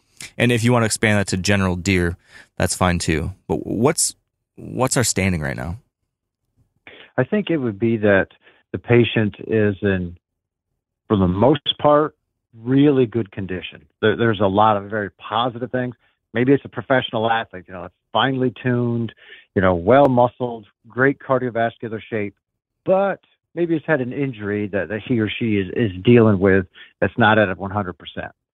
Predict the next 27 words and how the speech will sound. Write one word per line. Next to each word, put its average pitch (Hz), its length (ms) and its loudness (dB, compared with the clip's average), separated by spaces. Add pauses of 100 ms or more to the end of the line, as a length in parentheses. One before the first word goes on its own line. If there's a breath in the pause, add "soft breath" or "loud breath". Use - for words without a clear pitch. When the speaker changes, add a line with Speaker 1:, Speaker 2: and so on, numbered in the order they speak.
(200)
Speaker 2:
I 180 40 -6
think 262 180 -2
that's - 220 2
a 143 100 -8
fair 151 240 2
assessment 131 540 -4
relative 110 540 -4
to, 117 100 -8
to - 160 -12
where 101 160 2
deer 104 240 0
hunting 104 280 2
is. 87 240 -16
There's, 104 240 2 (400 soft breath)
we 135 140 8
are 147 180 6
in 120 100 2
the 98 100 -4
golden 120 560 -2
age 131 340 0 (220)
for, 101 200 -4
for 87 80 -14 (220)
so 127 220 4
many 107 340 2
aspects 104 540 0
of 123 120 4
it. 170 140 2